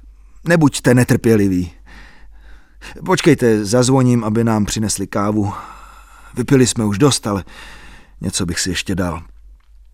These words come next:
Eh, ne, nebyly to obrazy, které mě tak vyděsily, i když bych odpřísáhl, že v devíti z deseti bostonských domácností a klubů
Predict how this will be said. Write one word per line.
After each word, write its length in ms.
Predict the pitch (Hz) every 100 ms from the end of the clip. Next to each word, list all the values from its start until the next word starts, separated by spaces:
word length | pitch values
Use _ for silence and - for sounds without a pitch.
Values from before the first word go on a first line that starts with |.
| _ _ -
Eh, 180 | 165 -
ne, 400 | 123 143 143 110 90 73 71 - - - - -
nebyly 500 | 117 120 110 95 87
to 300 | - 85 -
obrazy, 500 | 95 95 95 78 85
které 400 | - 87 85 80
mě 220 | 80 78
tak 180 | - 71
vyděsily, 760 | 80 87 95 - 82 82 82 80 _ - - - - -
i 60 | -
když 200 | 113 107
bych 380 | 95 92 - - - - - - - 123
odpřísáhl, 840 | - - 123 - 117 107 101 98
že 200 | - 95
v 120 | 80
devíti 480 | 87 123 123 - 92
z 80 | 82
deseti 400 | 110 - 92 92
bostonských 580 | 98 - 104 - 95 92
domácností 720 | 117 117 - 107 92 - 95
a 100 | 95
klubů 480 | - 127 131 113